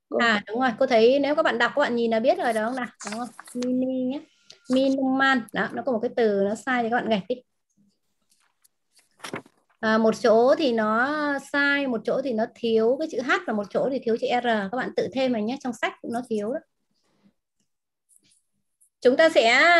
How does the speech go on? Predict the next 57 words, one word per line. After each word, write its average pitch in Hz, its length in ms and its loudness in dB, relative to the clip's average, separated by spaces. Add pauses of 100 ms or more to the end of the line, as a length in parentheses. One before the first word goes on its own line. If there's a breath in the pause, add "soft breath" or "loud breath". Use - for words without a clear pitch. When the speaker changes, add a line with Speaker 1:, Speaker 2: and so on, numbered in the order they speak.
(340)
Speaker 2:
còn 269 140 2
cái 302 100 4
bài, 262 360 4
à, 240 360 4
tập 254 200 2
này 254 160 2
thì 254 140 -2
cô 285 100 0
nói 262 200 -2
rồi, 285 180 0 (100)
đúng 208 100 -2
không 262 140 0
nào? 262 160 0
Bạn 226 180 -2
nào 226 180 -2
ở 214 60 -2
những 220 240 -4
khu, 285 380 4
có 233 280 0
khu 294 120 -4
du 277 140 -4
lịch 226 200 -6
nổi 175 220 0
tiếng 208 300 2
thì 285 120 -4
giới 226 120 0
thiệu 254 200 -2
vào 220 100 0
đây 262 260 -2
cho 254 120 -8
các 277 60 -8
bạn 214 240 -2
biết. 339 300 0
Đó 208 180 -4
là 240 180 0
chúng 214 120 -6
ta 240 100 0
có 240 140 -4
thể, 170 360 -2
à, 190 380 -2
viết, 359 160 4 (400)
viết 339 240 -2
ra. 294 200 0 (320 soft breath)
Nếu 226 120 -2
như 294 100 4
mà 240 120 4
bạn 208 160 2
nào 202 200 2
có 226 240 4
thể 208 300 2
thì 220 100 -2
đọc 220 260 0
luôn, 262 500 2 (100)
quay 262 180 0
video 262 360 2
đọc 240 220 0
luôn, 277 260 2